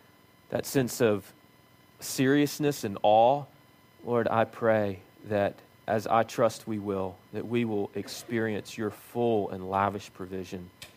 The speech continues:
and that we will know that as we come to your word and as we are eager to hear,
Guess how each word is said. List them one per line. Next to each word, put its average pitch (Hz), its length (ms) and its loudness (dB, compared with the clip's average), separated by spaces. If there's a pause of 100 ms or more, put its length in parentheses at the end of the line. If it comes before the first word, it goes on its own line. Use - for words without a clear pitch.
(360)
and 107 100 -4
that 107 100 0
we 120 140 4
will 117 120 2
know 110 220 6
that 104 120 2
as 101 180 2
we 101 120 -4
come 139 400 0
to 123 100 -10
your 101 140 -2
word 95 340 0
and 98 80 -6
as 98 180 -4
we 104 140 -4
are 98 160 -2
eager 117 340 -4
to 98 140 -8
hear, 101 400 -4